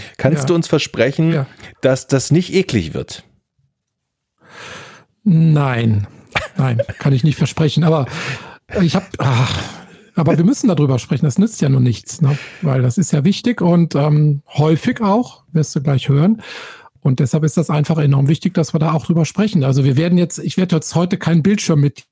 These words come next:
Speaker 2: dir teilen, also aus Rücksicht auf, auf dich.
Speaker 1: <laughs>
Speaker 2: Ähm,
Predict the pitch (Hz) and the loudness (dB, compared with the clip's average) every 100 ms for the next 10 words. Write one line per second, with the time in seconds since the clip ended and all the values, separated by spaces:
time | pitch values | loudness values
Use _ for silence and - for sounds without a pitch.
0 | _ - 139 - 123 135 156 247 214 - | _ -4 -2 0 -2 2 4 2 0 0
1 | 147 156 143 - 180 - 135 - 147 117 | 0 0 0 0 -2 0 -4 -4 -4 -2
2 | - - 147 - 190 214 - - - - | -4 -4 -4 -2 0 0 -2 -8 -6 -6
3 | - - - - 170 160 160 160 | -6 -12 -10 -2 0 2 4 2